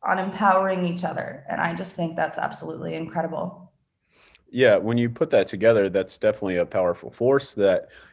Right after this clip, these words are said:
Speaker 2: can make some, you know, some incredible things happen. And I, I do think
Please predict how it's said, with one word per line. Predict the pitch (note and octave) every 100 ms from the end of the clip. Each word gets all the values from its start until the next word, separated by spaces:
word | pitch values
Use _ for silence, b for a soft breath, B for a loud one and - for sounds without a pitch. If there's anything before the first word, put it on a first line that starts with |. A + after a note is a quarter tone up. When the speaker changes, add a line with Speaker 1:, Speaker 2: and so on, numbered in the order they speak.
| _
Speaker 2:
can | - G2+ G2 G2 F#2+ -
make | G2+ G2 F#2+ F#2+ -
some, | - G#2 G2 F#2+ F#2+ F#2 _ _ _ _
you | - A2
know, | G2+
some | G#2+ A#2
incredible | A2+ A2+ A#2 A#2+ A#2+ A#2 A2+ -
things | A#2 A#2 A2+
happen. | A#2 A2 - E2+ F2 b b b
And | G#2+
I, | B2+ B2+ B2
I | G2
do | G#2 A2 D3
think | D3+ G#2+ G2+